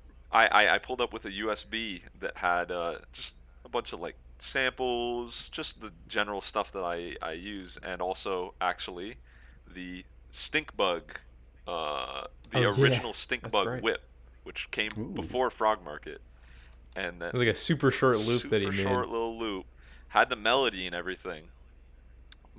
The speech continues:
Speaker 1: But, um, and we were just, like, messing around with it, and then Nick came up with a melody that I, I feel like we kinda just subliminal-, subliminally kinda used Stink Bug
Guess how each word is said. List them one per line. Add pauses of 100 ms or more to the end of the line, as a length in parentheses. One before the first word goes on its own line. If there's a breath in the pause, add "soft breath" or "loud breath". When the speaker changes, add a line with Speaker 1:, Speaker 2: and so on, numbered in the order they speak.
Speaker 1:
But,
um, (380)
and
we
were
just,
like,
messing
around
with
it,
and
then
Nick (120)
came
up
with
a
melody
that
I, (500)
I
feel
like (340 loud breath)
we
kinda
just
subliminal-, (140)
subliminally
kinda
used
Stink
Bug